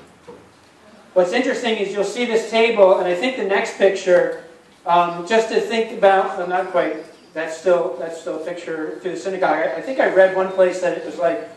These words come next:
almost a football field long. But within the synagogue, would you think about how some of, uh,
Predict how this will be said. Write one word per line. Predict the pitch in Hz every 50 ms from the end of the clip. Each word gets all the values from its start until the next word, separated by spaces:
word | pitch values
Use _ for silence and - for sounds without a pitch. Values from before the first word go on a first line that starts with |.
| - -
almost | 185 190 196 180 - 185
a | -
football | - 202 220 226 - 185 175 - -
field | 185 185 175 156 - 170
long. | 180 185 180 156 143 - - - - - - _ -
But | 196 196 196 196
within | 190 190 - - 226 240 277 285 277
the | 262 -
synagogue, | - 262 254 285 277 254 202 202 185 180 175 175 170 -
would | 190 185 -
you | 190
think | 190 226 220 226 226
about | 208 196 185 190 196 190
how | 196 208 208 208 208 202 196 202 - - - - -
some | - - 226 226 226 214
of, | 208 202 185 190 - 190
uh, | 180 180 180 180 175 175 175 - - - -